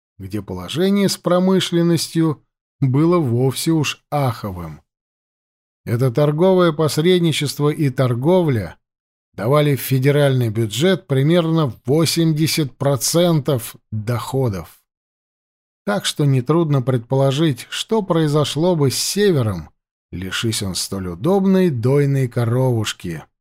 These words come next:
Независимый Юг непременно стал бы приобретать все необходимые товары в Европе. Собственного торгового флота у Юга практически не было, но европейские товары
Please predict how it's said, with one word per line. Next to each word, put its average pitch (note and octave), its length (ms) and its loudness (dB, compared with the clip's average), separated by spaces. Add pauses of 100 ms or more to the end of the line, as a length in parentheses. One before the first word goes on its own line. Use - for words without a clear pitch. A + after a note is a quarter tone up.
(880)
Независимый G3+ 800 2
Юг G#3+ 260 2
непременно G#3 720 2
стал F3 380 0
бы D#3+ 160 0
приобретать D3+ 720 2
все F3+ 260 0
необходимые D#3 760 0
товары D3+ 520 2
в C3 60 -2
Европе. B2+ 1000 0
Собственного F3 920 0
торгового D#3 680 2
флота E3+ 480 0
у D#3+ 120 2
Юга E3 360 2
практически D3+ 720 -2
не G#3 280 2
было, F#2+ 340 -4 (320)
но B2+ 140 4
европейские G#2+ 880 -2
товары F3+ 640 0